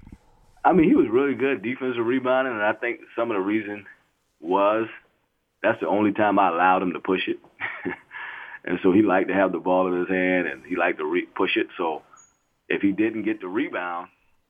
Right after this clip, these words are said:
I told him to run to the rim. But when he got it, he could bring the, bring it and lead the break. So he was really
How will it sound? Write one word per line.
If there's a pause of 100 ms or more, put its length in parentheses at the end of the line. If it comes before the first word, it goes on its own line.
(180)
I
told
him
to
run
to
the
rim. (240)
But
when
he
got
it,
he
could
bring
the, (120)
bring
it
and (140)
lead
the
break. (680)
So
he
was
really